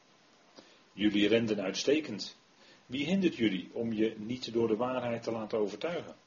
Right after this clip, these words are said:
Die overtuiging is niet uit hem die jullie roept. Een klein beetje zuurdesem verzuurt het hele deeg.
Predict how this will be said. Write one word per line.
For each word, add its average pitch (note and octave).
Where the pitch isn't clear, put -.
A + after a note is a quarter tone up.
Die C#3
overtuiging A2
is -
niet F#3
uit G#2+
hem F#2+
die C#3+
jullie D#3
roept. -
Een G2
klein E3+
beetje C#3
zuurdesem D#3+
verzuurt B2
het F2
hele B2
deeg. F2